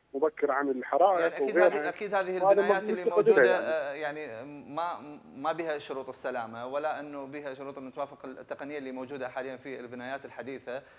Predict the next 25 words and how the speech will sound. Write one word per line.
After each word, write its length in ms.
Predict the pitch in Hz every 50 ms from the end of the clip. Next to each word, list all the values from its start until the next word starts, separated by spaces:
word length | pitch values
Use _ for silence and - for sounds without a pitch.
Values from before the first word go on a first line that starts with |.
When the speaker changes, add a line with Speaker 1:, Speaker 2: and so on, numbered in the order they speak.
| _ _
Speaker 2:
أكيد 260 | - - - 165 139 156
هي 160 | 156 151 151 139 139 123 123
بناية 320 | 135 147 147 151 143 135 131
قديمة 360 | - 139 131 143 143 135 131
متهالكة، 720 | 127 123 139 127 139 147 139 131 123 - 143 131 131 131 - - - - - _ -
آه، 80 | 123
يمكن، 420 | 127 143 139 143 147 139 135 95 123
آه، 440 | 131 123 120 117 117 113 117 117 120
بنائها 720 | 120 135 139 143 147 131 - - 135 131 127 110 117 120
يعود 300 | 120 120 123 127 131 127
للسبعينات 640 | 127 127 123 117 - - 120 117 117 127 131 131 -
أو 140 | 127 117 123
لثمانينات 680 | 120 120 120 120 117 117 117 - 123 120 123 123 123
القرن 280 | 123 110 - 120 110 107
الماضي. 340 | 101 107 101 92 - - - - _ _ _ _ _ _ _ _ _ _ _ _ _ _ _ _ _ _ _ _ _ _ _ _
Speaker 1:
نعم، 180 | 226 214 208 208
أكيد 260 | 214 - - 247 190
المستشفيات، 600 | 170 170 175 180 - - 185 - - 185 185 180 180
احنا 180 | - - 185
هذا 80 | 180 175
الموضوع 300 | 165 170 175 165 170 160
يمكن 200 | 160 - - 165
متحدثين 500 | 147 - - 156 156 165 - 185 165 135
به، 100 | 127 127
موضوع 300 | 127 131 135 135 147